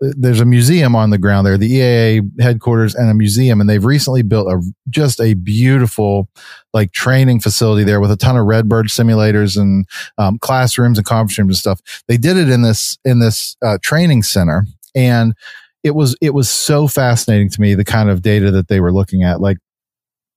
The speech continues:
there was nothing aviation related whatsoever about this test. This was strictly a, like, a cognitive ability test where there were, there were events like, um, they would show you, like, they'd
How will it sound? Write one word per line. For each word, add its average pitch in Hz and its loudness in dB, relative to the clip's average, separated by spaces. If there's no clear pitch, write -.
there 120 2
was 117 2
nothing 143 2
aviation 123 2
related 107 0
whatsoever 101 0
about 90 0
this 90 -2
test. 76 -4
This 120 0
was 110 0
strictly 113 -2
a, 95 0
like, 101 0
a 98 0
cognitive 117 0
ability 101 0
test 95 -2
where 110 0
there 110 2
were, 110 0
there 127 0
were 120 0
events 131 0
like, 120 0
um, 104 0
they 123 2
would 123 0
show 123 0
you, 120 2
like, 107 0
they'd 117 0